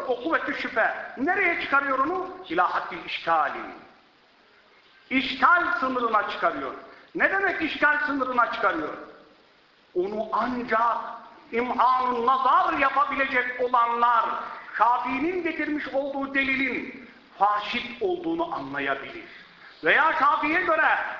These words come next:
İmam Malik'in getirmiş olduğu delilde kuvvet-i şüphe var. O kuvvet-i şüphe nasıl bir kuvvet-i şüphedir? Öyle bir kuvvet-i şüphedir ki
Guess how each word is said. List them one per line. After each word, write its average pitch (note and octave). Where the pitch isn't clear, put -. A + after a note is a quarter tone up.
İmam C#4
Malik'in D#4
getirmiş D#4
olduğu D#4
delilde D#4
kuvvet-i D#4
şüphe D4+
var. C4+
O C4
kuvvet-i D#4+
şüphe D#4
nasıl D#4
bir D#4+
kuvvet-i D4+
şüphedir? A#3
Öyle E4+
bir E4
kuvvet-i D#4+
şüphedir D#4
ki D#4+